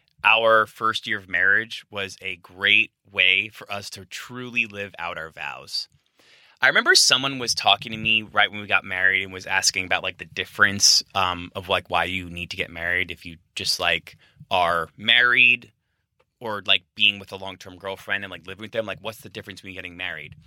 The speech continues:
And, you know, I actually, we had a good conversation about it. I couldn't really think of it, but then I thought of it. And our marriage, like, we made vows to each other.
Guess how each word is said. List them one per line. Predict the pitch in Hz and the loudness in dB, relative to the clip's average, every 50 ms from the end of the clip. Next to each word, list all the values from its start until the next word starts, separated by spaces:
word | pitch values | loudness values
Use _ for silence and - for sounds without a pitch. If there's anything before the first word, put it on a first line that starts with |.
| - - - - - - - _ - | -20 -20 -20 -20 -20 -20 -20 _ 2
And, | - 147 147 143 143 139 135 - - - _ _ _ _ _ _ _ _ _ _ _ _ _ _ _ | 4 6 6 6 4 2 0 -8 -12 -16 _ _ _ _ _ _ _ _ _ _ _ _ _ _ _
you | - 180 | -2 2
know, | 170 160 | 2 4
I | 131 147 170 | 4 4 4
actually, | 208 233 - - 294 262 233 156 - _ _ _ | 4 2 0 -2 -2 -4 -4 -6 -8 _ _ _
we | 190 233 | 6 6
had | 254 | 6
a | 208 | 8
good | 160 156 - | 6 4 4
conversation | - 131 113 - 120 107 101 - 104 | 4 0 2 0 -4 -2 -2 0 4
about | 104 104 | 4 4
it. | 113 | 4
I | 123 | 4
couldn't | - - 190 220 196 - | -2 -8 -14 -14 -14 -14
really | 151 147 135 117 | -12 -10 -10 -12
think | - - 117 95 | -12 -12 -16 -16
of | 90 80 | -16 -20
it, | 87 - | -20 -8
but | 151 156 | -2 0
then | 175 208 | 2 2
I | 240 | 2
thought | 226 - 127 107 101 | 0 -2 -2 -2 -2
of | 92 76 | -4 -6
it. | 76 78 - _ _ _ _ _ _ _ _ _ _ _ _ _ _ _ _ _ - - _ - | -12 -16 -18 _ _ _ _ _ _ _ _ _ _ _ _ _ _ _ _ _ -20 -20 _ 0
And | - 139 131 127 123 123 117 117 113 - - _ _ _ _ _ _ _ _ _ _ _ _ _ _ _ _ _ _ _ _ _ _ _ _ _ _ _ _ _ _ _ _ _ _ _ _ _ _ _ _ _ _ _ - | 2 4 4 4 4 2 -2 -8 -14 -18 -20 _ _ _ _ _ _ _ _ _ _ _ _ _ _ _ _ _ _ _ _ _ _ _ _ _ _ _ _ _ _ _ _ _ _ _ _ _ _ _ _ _ _ _ 0
our | 170 185 247 349 311 | 4 4 6 4 4
marriage, | 185 120 98 101 107 110 120 135 143 - - - - | 2 0 0 0 2 2 0 0 -2 -6 -10 -10 -6
like, | 123 123 117 113 - _ _ _ _ | 0 2 2 2 2 _ _ _ _
we | 131 156 190 | -4 -4 -4
made | 220 233 240 233 175 | -2 0 0 -2 -2
vows | 127 95 87 95 87 90 90 92 87 - | -2 -4 -4 -2 0 0 0 -2 -6 -14
to | - 98 87 | -20 -20 -20
each | 85 - - | -20 -20 -20
other. | - - 82 101 101 - | -20 -20 -20 -20 -20 -20